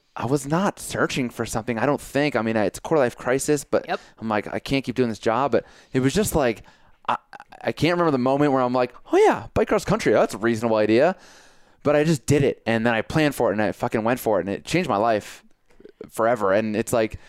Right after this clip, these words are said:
Speaker 1: what you're saying, it's like, that's the nudge to, like
Speaker 2: This is a perfect example of how people are paying attention to their intuition without even realizing it.
Speaker 1: Yeah.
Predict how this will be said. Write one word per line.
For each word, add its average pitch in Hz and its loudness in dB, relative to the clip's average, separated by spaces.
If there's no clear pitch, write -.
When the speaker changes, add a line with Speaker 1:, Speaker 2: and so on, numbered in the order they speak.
Speaker 1:
what 135 0
you're 143 2
saying, 110 0
it's 104 -4
like, 107 -4
that's 156 0
the 131 -2
nudge 127 0
to, 117 2
like 104 0
Speaker 2:
This 302 0
is - -2
a 349 -4
perfect 392 -2
example 294 -2
of 254 0
how 254 0
people 262 -8
are 262 2
paying 254 -4
attention 233 -6
to 220 -10
their 196 -4
intuition 208 -6
without 151 -4
even 175 -14
realizing 139 -8
it. 104 -8
Speaker 1:
Yeah. 95 -2